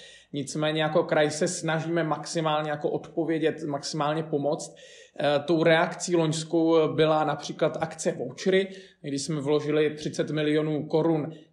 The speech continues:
do takových slevových poukazů, které mohli uplatnit lidé z celé České republiky. My jsme jim vlastně zafinancovali část jejich pobytu tady u ubytovatelů v jižních Čechách, což se velmi povedlo i mediálně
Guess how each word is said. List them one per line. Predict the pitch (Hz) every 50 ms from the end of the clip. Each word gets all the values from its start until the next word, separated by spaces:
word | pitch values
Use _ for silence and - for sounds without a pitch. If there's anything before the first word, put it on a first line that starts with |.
| _ - 147
do | 131 160 151 139 131 113 - -
takových | 147 143 - 156 - -
slevových | - - 165 160 165 160 147 156 -
poukazů, | - - 170 - 185 180 196 185 180 170 190 202 196
které | 190 - 185 160 156 151
mohli | 147 156 147 151 165 160
uplatnit | 151 131 - 160 151 151 - 147 131 143
lidé | 147 151 143 135 120
z | - -
celé | - 170 156 165 170
České | 170 - 127 - - - 127
republiky. | 123 135 143 - 175 170 180 190 185 185 190 185 185 185 - - - - _ _
My | 156 147
jsme | - - 151
jim | 151 151
vlastně | 151 151 151 - - 165 165 160 147 160 160 - - _ _ _ _
zafinancovali | - - - - - 190 180 175 160 156 - - 156 156 156 156 156
část | - - 156 151 147 - -
jejich | 165 156 - -
pobytu | - 160 135 135 151 - 170 -
tady | - 151 147 147 151 -
u | 147 147 143 143 - - - _
ubytovatelů | - - 143 147 151 143 151 135 147 147 - 156 151 151
v | 139 151
jižních | 156 151 - 160 151 -
Čechách, | - 147 - - 160 175 202 190 - - - - - - _ _
což | - - 180 170 - -
se | - - 208 190 156 - - - - - 127 -
velmi | 139 175 185 190 196 202 202 196 180 147 - - - -
povedlo | - 151 156 165 165 160 160 165 175 180 185 196 196 196 - 160
i |
mediálně | 147 - 110 135 147 156 165 175 180 185 190 196 196 196